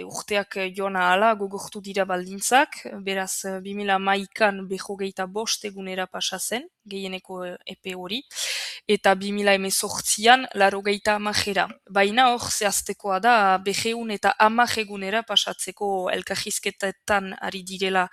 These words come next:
eh, parlamentuan, eta azkenean konparaketa bat hor, eh, interesgarria da, eta da gaur egun aplikatzen diren epeetan. Berrehun eta hamar egun horiek aplikatzen zaizkiela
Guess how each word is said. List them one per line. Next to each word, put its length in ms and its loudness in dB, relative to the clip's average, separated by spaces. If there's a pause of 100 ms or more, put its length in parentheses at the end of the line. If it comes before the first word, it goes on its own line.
(440)
eh, 280 -8
parlamentuan, 840 0 (100)
eta 100 -6
azkenean 440 -2 (220)
konparaketa 840 2
bat 320 -2
hor, 240 -8 (120)
eh, 240 -10
interesgarria 840 -6
da, 200 2
eta 200 -2
da 120 4
gaur 260 -6
egun 280 -8
aplikatzen 520 -10
diren 320 -6
epeetan. 540 -4 (460)
Berrehun 420 0
eta 300 6 (120)
hamar 400 6 (480)
egun 260 -6
horiek 400 0
aplikatzen 540 -4
zaizkiela 680 0